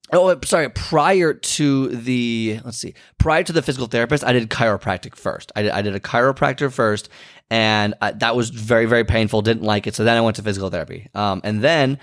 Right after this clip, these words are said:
did, I continued the rehab course on my own. Got, didn't get better, uh, after a certain amount of time, got a little bit worse. I'm like, "I'll do physical therapy again since, like, new year, new insurance stuff." I'm like, "Oh, perfect."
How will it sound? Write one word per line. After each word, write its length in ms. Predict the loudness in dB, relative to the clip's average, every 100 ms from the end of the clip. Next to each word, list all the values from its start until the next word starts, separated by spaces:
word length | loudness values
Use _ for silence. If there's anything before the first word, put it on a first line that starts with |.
| -12 -20 _ -2
did, 180 | 0 0 -4 -6
I 220 | -6 -6 -10 -18 -20 -16 -6
continued 380 | -2 0 2
the 60 | 2
rehab 320 | 0 0 0
course 240 | 0 -2 0
on 60 |
my 140 | 0 2
own. 240 | 2 0 -6 -20 _ _ _ -18 -4
Got, 260 | -4 -2
didn't 200 | 0 2
get 160 | 4 2
better, 460 | 2 4 4 2 2
uh, 280 | 2 2 2
after 240 | -2 -2
a 60 | -2
certain 200 | -2 -2
amount 200 | 0 0
of 20 |
time, 260 | 2 2 2
got 160 | 2
a 40 | 2
little 180 | 2 0
bit 80 |
worse. 320 | 2 2 2 2
I'm 140 | 0
like, 160 | 0 0
"I'll 140 | -2
do 80 | -2
physical 300 | -4 -4 -4
therapy 340 | -2 -2 -2
again 320 | 0 2 2 0
since, 240 | -2 -2
like, 160 | -2 0
new 180 | 2
year, 300 | 2 2 2
new 160 | 0 -2
insurance 420 | -4 -4 -6 -6
stuff." 240 | -6 -8 -6
I'm 60 |
like, 100 | -4
"Oh, 80 | -2
perfect." 400 | 0 -4 -4 -18